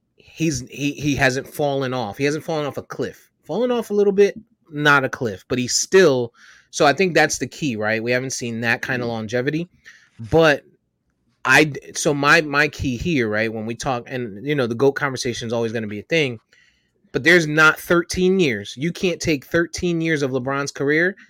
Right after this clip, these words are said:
Speaker 1: any thirteen, I'll give you any thirteen years of his career. You can disqualify any of the other ones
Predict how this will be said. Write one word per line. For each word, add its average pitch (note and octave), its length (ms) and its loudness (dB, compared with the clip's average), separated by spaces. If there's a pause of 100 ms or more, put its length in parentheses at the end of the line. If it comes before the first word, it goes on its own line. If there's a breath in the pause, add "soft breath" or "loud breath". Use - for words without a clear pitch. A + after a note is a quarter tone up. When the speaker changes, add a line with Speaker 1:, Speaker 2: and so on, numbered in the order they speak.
(240 soft breath)
Speaker 1:
any A#3+ 260 4
thirteen, D3 460 -2
I'll C3+ 100 2
give D#3 140 -2
you D3 80 -8 (100)
any G#3+ 180 -2
thirteen F3+ 520 -2
years D#3 180 -2
of C3+ 80 -6
his C#3+ 140 -2
career. B2 320 -2
You A#2+ 160 -8
can A#2 240 -8 (340)
disqualify E3+ 760 -2
any E3+ 280 0
of E3 60 -2
the D3 100 0
other E3+ 180 -2
ones G3+ 300 -6